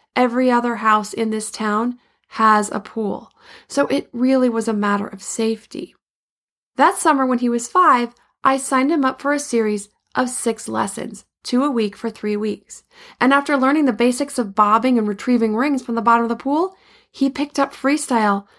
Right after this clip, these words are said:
after just a couple of lessons. He didn't swim again for a year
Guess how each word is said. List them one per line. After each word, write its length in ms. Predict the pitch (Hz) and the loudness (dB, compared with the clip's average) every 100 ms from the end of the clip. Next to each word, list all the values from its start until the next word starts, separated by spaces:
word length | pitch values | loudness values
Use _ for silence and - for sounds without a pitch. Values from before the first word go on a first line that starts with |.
| _ - | _ -4
after 340 | 247 247 247 | -2 -2 -4
just 460 | - - 240 240 - | -2 -2 -2 -2 -8
a 100 | 247 | -10
couple 440 | 247 - 202 202 - | -8 -6 -4 -4 -4
of 120 | 208 | -6
lessons. 720 | 208 214 208 - - - - _ _ _ _ _ | -4 -4 -4 -8 -12 -16 -20 _ _ _ _ _
He 140 | 269 | 0
didn't 220 | 311 302 | 2 0
swim 240 | 285 277 247 | 0 0 0
again 440 | 240 269 302 330 | 2 2 2 -2
for 200 | - 262 | -2 0
a 80 | 247 | 0
year 480 | 220 254 226 - | 0 -2 -4 -8